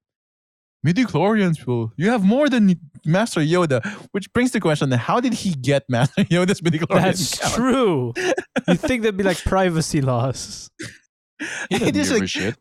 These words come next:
Speaker 1: pinched him while he was sleeping. <laughs> Like,
Speaker 2: Mace
Speaker 1: "I have
Speaker 2: did
Speaker 1: a
Speaker 2: it,
Speaker 1: theory."
Speaker 2: dude. Mace did it.
Speaker 1: Fucking Mace Windu. Mace Windu don't give a shit,
Speaker 2: No, Ma-,
Speaker 1: man.
Speaker 2: Mace Windu knows everything. He's the guy who's,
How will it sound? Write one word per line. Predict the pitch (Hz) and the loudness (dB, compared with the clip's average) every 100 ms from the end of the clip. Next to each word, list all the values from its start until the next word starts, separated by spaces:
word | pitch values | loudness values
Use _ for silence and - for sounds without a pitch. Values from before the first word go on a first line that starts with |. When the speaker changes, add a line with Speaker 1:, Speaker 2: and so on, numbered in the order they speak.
| _ | _
Speaker 1:
pinched | - 233 311 - | -2 0 0 0
him | 240 233 | 0 2
while | 214 | 2
he | - | 2
was | 190 190 | 0 0
sleeping. | 175 165 180 180 233 240 | 0 0 2 0 0 0
<laughs> | 359 320 285 277 | 0 -2 -2 -2
Like, | 240 233 220 - - | -2 -2 -4 -6 -6
Speaker 2:
Mace | 151 165 165 165 175 | -2 2 2 2 2
Speaker 1:
"I | - | 2
have | 147 | 2
Speaker 2:
did | 139 | 2
Speaker 1:
a | |
Speaker 2:
it, | 139 | 2
Speaker 1:
theory." | 220 190 151 | 4 4 4
Speaker 2:
dude. | 147 143 | 4 2
Mace | 147 143 - | 0 -2 -4
did | 131 123 | -4 -2
it. | 123 - _ _ _ _ _ _ _ _ _ _ | -4 -6 _ _ _ _ _ _ _ _ _ _
Speaker 1:
Fucking | 220 185 165 | -2 0 2
Mace | 123 127 | 0 -2
Windu. | 127 131 160 151 143 - - - | 0 0 0 -2 -4 -6 -8 -2
Mace | 302 | 0
Windu | 330 285 170 | 0 0 0
don't | 151 160 147 | 0 -2 -2
give | 135 113 | -2 -2
a | |
shit, | 110 117 107 | -2 -2 0
Speaker 2:
No, | 160 | 2
Ma-, | 139 220 | 4 6
Speaker 1:
man. | 196 190 | 4 4
Speaker 2:
Mace | 190 214 - | 4 0 0
Windu | 202 185 180 | -2 0 2
knows | 156 143 | 2 0
everything. | 139 113 120 117 120 117 | -2 -4 -4 -4 -6 -4
He's | 165 | -4
the | 165 | -2
guy | 156 147 151 151 | -2 0 0 0
who's, | 139 | -2